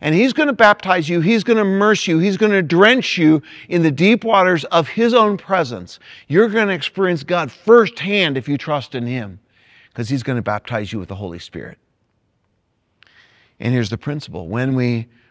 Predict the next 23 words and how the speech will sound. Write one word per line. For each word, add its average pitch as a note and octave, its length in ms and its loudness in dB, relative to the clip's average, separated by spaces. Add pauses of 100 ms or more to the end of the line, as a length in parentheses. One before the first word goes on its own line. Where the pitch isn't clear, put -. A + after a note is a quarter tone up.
prepare C3 420 0
our E3+ 120 0
hearts, B2 500 -4
when G2+ 100 -8
we G2 80 -10
step C3 300 -4
out E3+ 160 -4
in D#3+ 80 -6
faith, G#2+ 380 -8
when G2 100 -8
we G2+ 80 -8
get B2 300 -4
into F3 180 -4
the E3+ 140 -8
water G2+ 560 -10 (340)
and A2+ 260 -4
really E3 300 0
actually C3+ 380 -8
trust D3 380 -10
God, F2+ 360 -10 (440)
change D#3 360 -4
our D#3+ 120 -2
hearts, A#2 540 -6